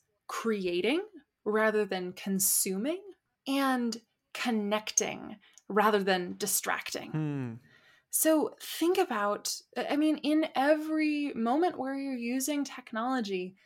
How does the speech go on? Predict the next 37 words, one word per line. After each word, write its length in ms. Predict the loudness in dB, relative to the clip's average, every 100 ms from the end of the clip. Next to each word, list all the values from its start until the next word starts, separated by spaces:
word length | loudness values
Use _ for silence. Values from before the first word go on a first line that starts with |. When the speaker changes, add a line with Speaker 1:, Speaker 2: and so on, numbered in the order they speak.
| _ _ _ -4
Speaker 1:
think 160 | 0
about, 380 | 2 4 2 0
am 120 | -2
I 120 | 0
sort 200 | 0 0
of 180 | -2 -2
sitting 580 | -4 -2 0 0 -2 -2
back 420 | -4 -6 -8 -14 -12
passively? 1040 | -10 -10 -10 -6 -6 -4 -2 -2 -4 -6 _ _ _ _ 0
Or 240 | 4 6
am 180 | 6 4 4
I 140 | 4
using 380 | 8 8 6 0
this 160 | -2
device 420 | -2 0 0 -2 -6
to 80 | -8
create 600 | -6 -4 -2 4 4 4
something, 460 | 0 0 -2 -2 -4
to 100 | -4
learn 320 | 0 2 4
something 320 | 2 2 2
more 220 | 2 0
about 240 | 2 0 2
somebody 420 | 2 2 0 -2
else, 360 | 0 0 0 -6 -12 -14 -4
to 100 | -4
connect? 760 | -2 -2 0 0 -4 -12 -12 -14 _ _ _ _ _ -2
And 380 | 4 4 4 2 -4 _ -8
I 140 | -6
think 320 | -4 0 0 0
that 180 | -4
just 480 | -2 0 2 2 0 -4
asking 580 | -4 -2 -2 -2 -2 -2
those 200 | -2 -2
kinds 320 | -4 -4 -2
of 140 | -4 -8
questions, 800 | -10 -6 -4 -2 0 0 -2